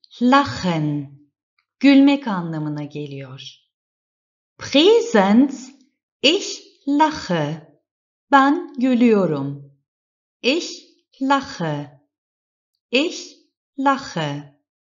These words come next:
Präteritum, ich lachte. Ben gülüyordum, güldüm.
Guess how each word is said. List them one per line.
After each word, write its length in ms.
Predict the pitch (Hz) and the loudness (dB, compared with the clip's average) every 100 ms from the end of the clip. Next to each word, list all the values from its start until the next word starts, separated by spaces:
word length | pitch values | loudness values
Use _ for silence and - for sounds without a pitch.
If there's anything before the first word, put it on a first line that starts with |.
| _ _ _ _ _ _ _ | _ _ _ _ _ _ _
Präteritum, 1300 | - 247 247 - 392 427 262 226 - 233 254 330 - - _ _ _ - | 0 0 2 0 0 2 0 -2 -4 -2 -2 -4 -10 -20 _ _ _ -4
ich 580 | 294 370 - - _ _ - | -2 -2 -10 -18 _ _ -6
lachte. 960 | 302 302 311 - - 180 147 139 - - _ _ - | -2 0 -2 -10 -10 -6 -6 -8 -14 -20 _ _ 0
Ben 340 | 285 294 339 285 | 2 4 0 -2
gülüyordum, 880 | 277 254 262 254 247 233 262 285 | 0 0 2 2 2 0 0 0
güldüm. 680 | 233 233 226 185 185 147 143 | 0 0 -2 -2 -4 -6 -8